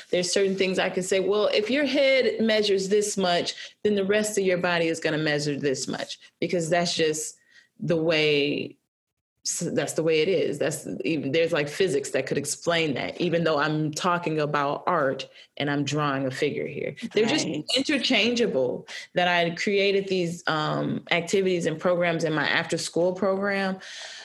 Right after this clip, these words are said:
Speaker 1: I created these things that helps, helps kids understand that you can be a scientist and an artist. I actually call myself the art scientist when I'm at school.
Speaker 2: Mm, I like that, the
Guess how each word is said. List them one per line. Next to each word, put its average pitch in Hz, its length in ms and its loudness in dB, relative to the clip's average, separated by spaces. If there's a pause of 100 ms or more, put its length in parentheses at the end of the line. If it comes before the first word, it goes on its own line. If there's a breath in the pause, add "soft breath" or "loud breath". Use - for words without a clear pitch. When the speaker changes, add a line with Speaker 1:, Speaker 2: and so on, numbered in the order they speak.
(160 loud breath)
Speaker 1:
I 160 140 0
created 175 440 2
these 170 220 -2
things 165 540 0
that 156 240 2
helps, 170 680 -2
helps 175 460 0
kids 170 380 0
understand 165 840 2
that 139 500 -2
you 175 240 0
can 185 260 0
be 165 160 0
a 156 60 0
scientist 151 600 -2
and 147 160 0
an 127 80 -2
artist. - 360 -4
I 156 220 2
actually 165 380 2
call 175 240 0
myself 156 400 0
the 139 140 0
art 139 200 0
scientist - 680 -4
when 147 120 -4
I'm 131 140 0
at 107 120 -4
school. - 380 -6 (260)
Speaker 2:
Mm, 175 1200 0
I 214 120 -2
like 220 320 0
that, 143 180 -2
the 143 120 -2